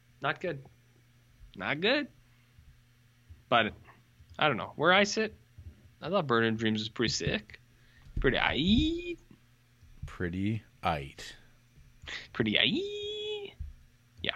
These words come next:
Speaker 1: Not bad. Not bad stuff. Not bad. Not bad stuff.
Speaker 2: Not bad.
Speaker 1: Not bad.
Speaker 2: Not bad. Uh, well,
Speaker 1: Yep.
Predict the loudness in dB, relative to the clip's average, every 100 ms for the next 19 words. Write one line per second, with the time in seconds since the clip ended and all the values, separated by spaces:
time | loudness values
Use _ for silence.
0 | -6 -10 -8 -8 -8 -18 2 2 4 0
1 | -2 -6 -6 -4 -6 -8 -12 -16 -20 _
2 | _ -20 -20 -20 -20 _ _ -20 -20 -20
3 | -20 -20 _ _ -20 -18 -20 -18 -18 -20
4 | -20 _ _ _ -4 2 4 4 0 -10
5 | -6 -6 0 0 -2 -10 -12 6 12 12
6 | 12 8 6 6 4 2